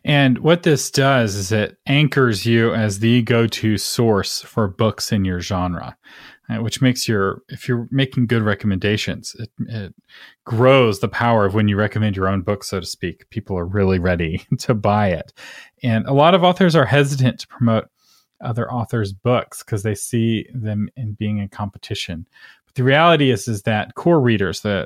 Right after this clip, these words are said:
the readers you wanna reach first, are reading a lot of books every year. And they're going to go f-,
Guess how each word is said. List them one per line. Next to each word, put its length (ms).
the 220
readers 320
you 80
wanna 160
reach 240
first, 340
are 60
reading 340
a 80
lot 300
of 100
books 240
every 240
year. 320
And 300
they're 300
going 380
to 100
go 380
f-, 140